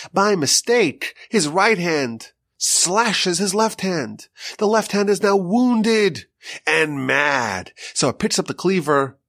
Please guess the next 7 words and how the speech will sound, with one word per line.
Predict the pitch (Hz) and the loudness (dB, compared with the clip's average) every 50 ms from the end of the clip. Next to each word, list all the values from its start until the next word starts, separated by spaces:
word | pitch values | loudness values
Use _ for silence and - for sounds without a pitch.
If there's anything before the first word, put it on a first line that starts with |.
| _ _ _ _ _ _ _ | _ _ _ _ _ _ _
and | - 101 98 | -14 -8 -6
slashes | - - - 95 98 104 104 - - 92 90 90 - - - - - _ _ | -4 -4 -2 -2 -4 -2 -2 -4 -4 -4 -4 -4 -2 -4 -4 -6 -10 _ _
the | - 101 | -8 -4
right | 95 90 90 95 | -2 -2 -2 -2
hand | 98 98 85 85 85 82 82 82 - - - _ _ - | -4 -4 -4 -4 -4 -6 -8 -10 -12 -18 -20 _ _ -10
in | - 98 | -6 -4
revenge. | 87 82 85 82 87 71 71 82 85 - - - - | -2 -2 0 0 -2 -2 -2 -4 -2 0 0 0 -2